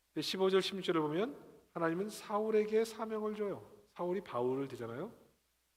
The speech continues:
자, 십, 십오, 십육, 주께서 이르시되 가라. 이 사람은 내 이름으로 이방인과 잉염들과 이스라엘 자손에게 전하기 위하여 택한 나의 그릇이다.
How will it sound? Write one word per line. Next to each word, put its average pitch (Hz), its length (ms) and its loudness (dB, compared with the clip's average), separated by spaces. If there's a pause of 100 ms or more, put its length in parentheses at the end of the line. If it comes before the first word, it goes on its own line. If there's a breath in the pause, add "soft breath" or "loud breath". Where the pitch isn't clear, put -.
(300)
자, 117 120 -2
십, 156 240 -6
십오, 165 200 -2
십육, 151 340 -4
주께서 147 360 0
이르시되 139 320 2
가라. 135 440 4 (340 loud breath)
이 135 120 -2
사람은 139 440 4
내 139 200 8
이름으로 147 460 2
이방인과 135 520 2
잉염들과 127 960 0
이스라엘 135 300 2
자손에게 135 300 0
전하기 127 300 -2
위하여 127 220 2
택한 160 360 -2
나의 143 760 2
그릇이다. 104 680 -10